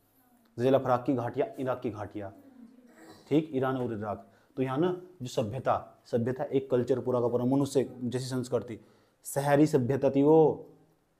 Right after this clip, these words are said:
सिंधु घाटी सभ्यता, शहर की तरह रहा करते थे लोग। पाँच हजार साल पहले उन्हें तमीज़ थी, उन्हें पता था कि नालियों को ढकना चाहिए, मलेरिया भी फैल जाता, मच्छर पनपने लगते हैं। उन्हें पता था जो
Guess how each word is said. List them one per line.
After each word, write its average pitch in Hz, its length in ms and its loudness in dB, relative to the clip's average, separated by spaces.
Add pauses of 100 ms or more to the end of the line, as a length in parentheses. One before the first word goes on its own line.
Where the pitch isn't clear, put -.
(180)
सिंधु 139 260 2
घाटी 143 220 2
सभ्यता, 131 760 2
शहर 131 280 -2
की 131 80 0
तरह 135 160 4
रहा 131 160 2
करते 123 220 -2
थे 139 80 4
लोग। 139 380 4
पाँच 135 260 -2
हजार 127 220 -2
साल 127 180 -2
पहले 127 180 -6
उन्हें 131 160 -8
तमीज़ 117 280 -10
थी, 135 200 -6 (500)
उन्हें 139 220 -2
पता 135 180 4
था 151 160 4 (260)
कि 143 80 2
नालियों 139 280 4
को 147 80 6
ढकना 131 280 0
चाहिए, 123 360 0
मलेरिया 131 340 2
भी 135 80 4
फैल 127 200 -2
जाता, 113 460 -6 (560)
मच्छर 127 280 0
पनपने 135 340 0
लगते 120 300 -4
हैं। 110 240 -8
उन्हें 131 160 -4
पता 127 160 2
था 156 360 0
जो 139 160 6